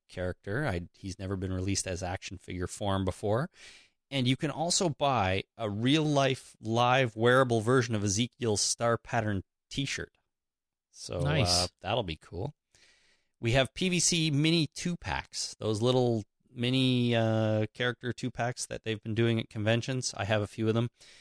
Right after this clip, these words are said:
Speaker 2: Right.
Speaker 1: Um, you're gonna get, uh, you're gonna, there's three different ones, three, three packs of two, I should say. Abraham, Andrea,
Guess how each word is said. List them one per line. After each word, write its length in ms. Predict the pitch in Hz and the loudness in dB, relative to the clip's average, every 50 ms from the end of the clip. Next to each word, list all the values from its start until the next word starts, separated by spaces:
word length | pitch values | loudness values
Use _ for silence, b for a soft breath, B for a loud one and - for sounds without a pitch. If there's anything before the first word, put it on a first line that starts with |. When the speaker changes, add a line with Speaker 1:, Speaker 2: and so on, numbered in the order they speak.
| b b b | b b b
Speaker 2:
Right. 160 | b 120 113 - _ _ - | b -14 -14 -14 _ _ -8
Speaker 1:
Um, 560 | 120 107 104 104 101 101 104 101 101 101 104 - | -4 0 2 2 4 4 4 2 2 0 -2 -2
you're 140 | 117 113 110 | -2 0 2
gonna 160 | 120 120 120 | 2 2 2
get, 240 | 113 123 120 113 - - - _ - _ _ - - | 4 4 2 2 0 -4 -16 _ -20 _ _ -10 -6
uh, 200 | 104 101 101 101 | -2 0 0 0
you're 140 | 101 110 113 | 2 2 0
gonna, 140 | 120 120 113 | 0 0 2
there's 160 | 113 107 - | 2 0 0
three 180 | - 143 156 | 0 0 2
different 300 | 156 143 131 - - - | 2 2 0 0 -4 -4
ones, 480 | 117 117 127 147 151 - - - - - _ _ - | -2 -2 0 0 0 0 -2 -2 -4 -6 _ _ -10
three, 200 | - 143 147 147 | -4 -2 -2 -2
three 220 | - - - 151 139 | -2 -2 -2 -2 -2
packs 280 | - 135 120 - - | -2 -4 -4 -4 -6
of 100 | 104 - | -14 -10
two, 200 | - - 113 110 | -6 -2 0 0
I 40 | 110 | 0
should 180 | 104 - - - | 0 -2 -6 -6
say. 240 | - 117 120 127 120 - | -4 -2 -2 -2 -2 -2
Abraham, 500 | 127 127 127 135 120 131 135 127 123 127 - | -2 0 0 0 0 0 0 0 0 -2 -2
Andrea, 500 | 113 117 117 117 113 117 113 110 110 107 | -2 -2 -2 0 2 2 4 4 4 2